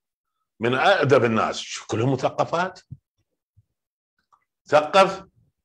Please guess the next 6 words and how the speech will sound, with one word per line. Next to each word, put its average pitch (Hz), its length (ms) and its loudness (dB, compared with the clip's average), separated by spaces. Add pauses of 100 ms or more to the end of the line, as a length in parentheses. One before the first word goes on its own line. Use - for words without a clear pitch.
(100)
هو 143 160 6
الناقد 165 560 4
الدائم 165 520 4
للسلطات، 127 640 2
والبي 147 400 0
خير 190 560 4